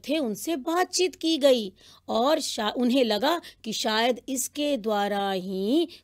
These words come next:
कोई अन्य रास्ता निकल के सामने आए। सिंह ने बताए,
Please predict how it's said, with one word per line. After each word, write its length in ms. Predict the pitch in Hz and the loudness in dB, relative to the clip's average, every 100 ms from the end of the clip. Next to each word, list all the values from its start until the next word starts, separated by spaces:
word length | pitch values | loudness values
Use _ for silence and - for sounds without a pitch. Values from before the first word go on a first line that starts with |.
| - | -4
कोई 320 | 220 214 214 - | 2 4 2 -2
अन्य 380 | 262 320 349 339 | 0 2 4 4
रास्ता 580 | 254 196 190 - 277 359 - - | 2 -2 -6 -6 -6 -6 -12 -8
निकल 320 | 208 196 208 | -6 -2 -4
के 260 | 196 339 254 - | -2 -4 -4 -6
सामने 640 | - - 302 285 226 208 190 | -10 -4 -2 0 0 0 -2
आए। 280 | 180 180 - _ _ _ _ _ _ _ _ _ _ - - - | -4 -8 -14 _ _ _ _ _ _ _ _ _ _ -20 -20 -14
सिंह 440 | - 330 415 427 370 | 0 2 2 2 2
ने 220 | 294 302 | 2 2
बताए, 580 | 233 220 214 190 190 | 0 -2 -2 -2 -2